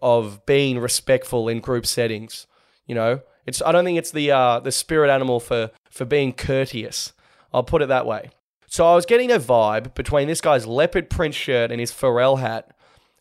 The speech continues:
and this chick's legitimate tit tattoo uh, that they were perhaps not the most respectful couple the world has ever seen. And so I said, "Mate, what's doing? Like, wh-, is there an issue on your phone? Like,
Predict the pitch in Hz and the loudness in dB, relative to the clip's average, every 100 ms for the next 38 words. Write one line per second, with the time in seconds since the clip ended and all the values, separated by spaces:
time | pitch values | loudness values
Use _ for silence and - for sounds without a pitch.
0 | - 123 139 - 143 123 - 123 123 135 | -6 -2 -2 -4 -6 -6 -6 -4 -4 -4
1 | 151 143 131 _ _ - 156 160 - 139 | -2 -2 -4 _ _ -6 -4 -6 -4 -4
2 | 113 117 113 131 - _ _ _ _ _ | -4 -6 -10 -12 -18 _ _ _ _ _
3 | _ 123 123 131 156 147 147 160 185 - | _ 2 2 4 4 2 2 0 0 0
4 | 156 160 147 139 - 127 - 135 127 127 | -2 0 2 0 0 -6 -2 -2 -2 -6
5 | - 127 120 113 110 - 123 110 113 110 | -4 -2 -2 -2 -6 -6 -4 0 0 0
6 | 104 110 104 - 117 - - _ _ _ | -4 -8 -8 -10 -10 -14 -20 _ _ _
7 | _ _ 127 131 131 131 127 - 143 135 | _ _ -2 2 2 0 -2 0 2 0
8 | 151 139 156 127 160 - - - 127 214 | -2 -2 -4 -2 -4 -2 -6 -6 -4 -2
9 | 196 117 113 110 - - - 123 143 127 | -4 -4 -6 -6 -10 -20 -10 -10 -6 -2
10 | 147 131 135 - 196 208 135 113 117 113 | 2 2 0 -2 -2 -2 -2 -4 -2 0
11 | 160 226 127 120 127 | 0 -2 -2 -4 -8